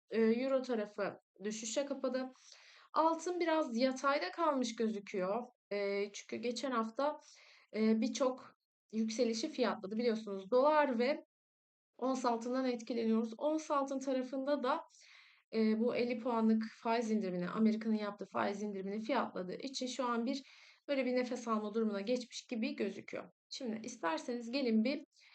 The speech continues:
dünya borsalarında ne oluyor diye bakalım. S and P beş yüzde yine yatay diyebiliriz.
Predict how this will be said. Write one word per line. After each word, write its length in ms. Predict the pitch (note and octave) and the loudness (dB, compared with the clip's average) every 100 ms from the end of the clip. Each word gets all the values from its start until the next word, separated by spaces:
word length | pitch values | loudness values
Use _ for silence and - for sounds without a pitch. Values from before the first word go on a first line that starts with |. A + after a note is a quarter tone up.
| - _ | -20 _
dünya 300 | D#4+ D4 B3+ | 2 4 4
borsalarında 640 | A3+ A3 A3 G3+ F#3+ F#3+ | 2 2 -2 -2 -4 -4
ne 60 | F#3+ | -4
oluyor 360 | F#3 F3+ F3+ | -2 0 0
diye 160 | F3+ F3 | -2 -6
bakalım. 300 | F#3+ C#4 - | -6 -8 -2
S 260 | - D#4 D#4 | 0 0 2
and 160 | C4+ C4 | 0 0
P 140 | B3+ | 0
beş 260 | D4+ C4+ A3 | 0 0 -4
yüzde 280 | G#3 - | -6 -2
yine 320 | D4+ D4 C4+ B3+ | 0 0 0 0
yatay 520 | C4 C4 C#4+ C4 A3 | 0 -2 0 0 2
diyebiliriz. 540 | G3 F#3 F#3 F#3+ D#3 | -2 -2 -6 -6 -6